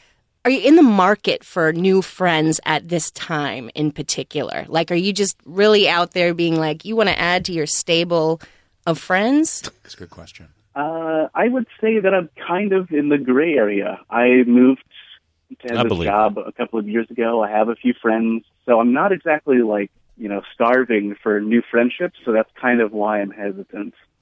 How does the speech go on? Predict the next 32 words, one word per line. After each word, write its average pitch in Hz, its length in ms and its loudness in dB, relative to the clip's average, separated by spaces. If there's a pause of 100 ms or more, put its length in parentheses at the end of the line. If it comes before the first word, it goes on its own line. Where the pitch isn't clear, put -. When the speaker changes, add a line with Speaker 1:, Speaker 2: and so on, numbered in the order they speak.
(260)
Speaker 1:
Okay, 160 520 -4
that 220 160 0
was 240 120 0
the 208 80 -6
second 185 300 -4
part 165 140 -6
of 147 40 -6
my 143 100 -6
question. 139 420 -8
Like, 139 160 -10
are 151 40 -8
you 156 100 -2
just, 160 260 -6
like, 117 340 -6 (580)
awash 165 680 2
in 170 140 2
friends? 165 580 0
Like, 151 180 -6
you've 156 100 -6
got 135 180 -4
so 165 280 -2
many 165 220 0
friends, 156 360 -2
you 151 60 -8
don't 156 440 0
even 160 300 -2
know 147 220 0
what 147 200 -2
to 156 80 -10
do 151 200 -6
with 143 140 -4
them? 151 400 -6